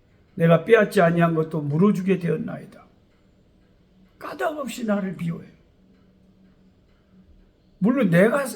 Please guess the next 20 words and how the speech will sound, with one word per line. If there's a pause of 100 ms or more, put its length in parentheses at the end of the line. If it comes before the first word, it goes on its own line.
(100)
모르니까,
까닭을
모르니까
내가
까닭
없이
미워한다고
하지만 (280)
상대방의
입장에서는
까닭이
있겠죠. (2250)
아무런
이유
없이
자기를
미워하는
자가 (1080)
머리털보다
많대요.